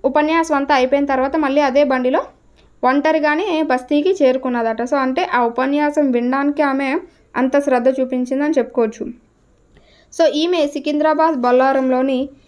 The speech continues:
కలాసిగూడ మెహతర్ బస్తీలో నైన్టీన్ ట్వంటీ ఎయిట్ డిసెంబర్ ఇరవై ఐదున పుట్టింది. అంటే ఈమె ఒక, ఆమ్, చిన్న కులానికి, దళిత కులానికి సంబంధించిన వ్యక్తి అనమాట. తండ్రి కొండయ్య,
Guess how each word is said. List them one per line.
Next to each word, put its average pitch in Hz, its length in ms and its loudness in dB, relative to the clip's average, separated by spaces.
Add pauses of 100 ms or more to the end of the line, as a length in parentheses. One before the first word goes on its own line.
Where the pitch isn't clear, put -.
(220)
కలాసిగూడ 285 680 2 (600)
మెహతర్ 294 540 2 (220)
బస్తీలో 262 540 0 (220)
నైన్టీన్ 262 380 2
ట్వంటీ 262 260 2
ఎయిట్ 269 220 2
డిసెంబర్ 254 420 0
ఇరవై 240 260 2
ఐదున 254 380 0
పుట్టింది. 240 420 -4
అంటే 240 240 -2
ఈమె 269 200 -2
ఒక, 320 240 0 (500)
ఆమ్, 247 340 2 (1300)
చిన్న 339 140 4
కులానికి, 285 720 0
దళిత 294 220 0
కులానికి 269 580 0
సంబంధించిన 247 640 -2
వ్యక్తి 233 380 0
అనమాట. 214 320 -8 (560)
తండ్రి 302 240 0
కొండయ్య, 285 520 0